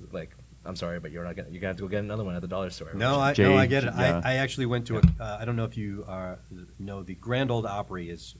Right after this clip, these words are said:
Speaker 2: the most famous venue
Speaker 1: Mm-hmm.
Speaker 2: in Nashville.
Speaker 3: Mm-hmm.
Speaker 2: Um, it's actually, the new one is at a different location, but the original is called the Ryman Auditorium, which is a beautiful, beautiful building.
Speaker 3: Right.
Speaker 2: And I went to see a concert there the other n-, night, and I forgot that I had my Leatherman on me.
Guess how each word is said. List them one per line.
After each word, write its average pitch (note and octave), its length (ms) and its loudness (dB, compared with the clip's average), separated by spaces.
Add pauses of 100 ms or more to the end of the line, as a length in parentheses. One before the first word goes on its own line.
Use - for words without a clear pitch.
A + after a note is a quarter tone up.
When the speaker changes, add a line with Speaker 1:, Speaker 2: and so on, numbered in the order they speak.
Speaker 2:
the F#2 100 -8
most F2+ 240 -8
famous F2+ 340 -10
venue F#2 440 -4
Speaker 1:
Mm-hmm. F2+ 100 -6
Speaker 2:
in F2 200 -8
Nashville. E2+ 500 -10
Speaker 3:
Mm-hmm. F2 220 -2 (200)
Speaker 2:
Um, F2+ 300 -4 (100)
it's G#2 160 -8
actually, G2 640 -4
the F#2+ 180 -8
new B2 320 4
one A2+ 260 2
is F#2 120 -6
at F#2+ 140 -6
a - 40 -8
different G2 440 -8
location, F#2+ 440 -6
but F2 100 -8
the G2+ 60 -8
original A#2 360 -4
is F2+ 80 -10
called G2+ 180 -10
the F#2+ 80 -8
Ryman F#2 380 -4
Auditorium, F2+ 500 -8
which E2 140 -14
is D#2+ 100 -14
a D#2+ 60 -10
beautiful, G2 460 -6
beautiful F2+ 300 -8
building. E2 300 -6 (160)
Speaker 3:
Right. E2+ 140 0
Speaker 2:
And D#2 80 -2
I G2+ 40 0
went B2 180 0
to A#2 60 -8
see A2 160 -2
a F#2 40 -2
concert C#3+ 420 -2
there G2+ 140 -4
the F#2+ 120 -4
other F#2 120 -4
n-, F2 180 -6 (120)
night, F#2+ 340 -6 (240)
and A2 100 0
I A2 60 2
forgot D3+ 340 2
that A#2+ 80 -4
I A2 60 0
had A2+ 160 -2
my G#2 120 -2
Leatherman G2+ 340 -4
on G#2 140 0
me. F#2 120 -6